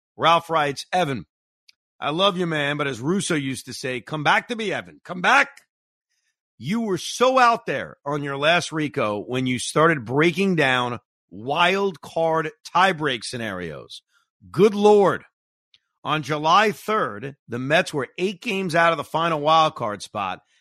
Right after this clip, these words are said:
and have to pass four teams to get there. You're wasting your breath discussing the other non-wild card crappy teams the Mets have or don't have the tiebreak over.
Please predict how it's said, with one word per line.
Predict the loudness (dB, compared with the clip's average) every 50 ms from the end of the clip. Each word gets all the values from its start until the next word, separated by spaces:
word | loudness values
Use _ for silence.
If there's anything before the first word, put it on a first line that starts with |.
| _ -12
and | -8 -4
have | -2 -2 -2 -2
to | -4 -8
pass | -10 -8 -6 -4 -4 -4 -6 -8 _ _ _ _
four | 0 2 2 2
teams | 0 0 -2 -2 -2 -2 -4
to | -4 -2
get | 0 2 2 2 2
there. | 0 -6 -8 -8 -12 _ _ _ _ _ _ _ _
You're | -8 -4 -2 0 0
wasting | 0 0 0 0 0 0 -2 -2 -2 -2 0 0
your | -2 -2
breath | -4 -2 0 2 2 2 0 -2
discussing | -10 -14 -12 -12 -8 -4 -2 -2 -2 -2 -2 -4 -6 -6 -6
the | -8 -8 -2 0
other | 0 0 2 0 -2
non-wild | -2 -2 0 0 2 0 0 0 0 2 4 4 4 2 0 -2
card | -4 -4 -4 -4 -6
crappy | -6 -2 0 0 0 -2 -4 -12
teams | -12 -10 -8 -6 -4 -4 -4 -6 -8 -10 -14 _ _ _ _ _ _ -10
the | -6
Mets | -4 -4 -4 -6 -6 -8
have | -6 0 2 4 4 4 2 0 -4
or | -8 -8
don't | -6 -4 -4 -2 -2 0 0
have | 0 0 0 -2
the | -4 -8
tiebreak | -4 -2 0 0 0 0 0 0 0 -2 -2 -4 -4
over. | -4 -2 -2 -2 -4 -8 -12 -14